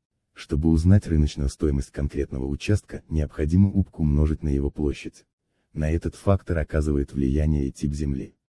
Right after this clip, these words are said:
Например, упк земли, пригодной для пастбищ, будет выше обыкновенной.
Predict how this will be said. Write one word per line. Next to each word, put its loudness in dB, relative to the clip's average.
Например, 2
упк 0
земли, 2
пригодной 2
для 0
пастбищ, -2
будет -2
выше 0
обыкновенной. -4